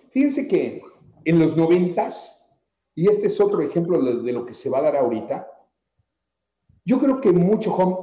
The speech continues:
office se va a quedar, trabajo en casa se va a quedar.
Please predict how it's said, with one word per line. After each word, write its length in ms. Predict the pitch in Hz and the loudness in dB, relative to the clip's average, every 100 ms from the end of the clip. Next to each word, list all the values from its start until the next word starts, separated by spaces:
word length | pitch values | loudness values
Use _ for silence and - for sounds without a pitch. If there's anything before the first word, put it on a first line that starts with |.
| 180 | 0
office 460 | 180 220 233 - - - _ | 2 0 -4 -8 -20 -20 _
se 340 | _ _ - 156 | _ _ -6 0
va 160 | 156 | 2
a 100 | - | 2
quedar, 420 | 143 117 110 - - | 0 -2 -2 -4 -2
trabajo 360 | 143 165 - | 0 0 -2
en 60 | 135 | -4
casa 240 | 143 - | -4 -6
se 140 | - 131 | -8 -6
va 80 | |
a 80 | 113 | -4
quedar. 280 | 110 90 - | -6 -10 -12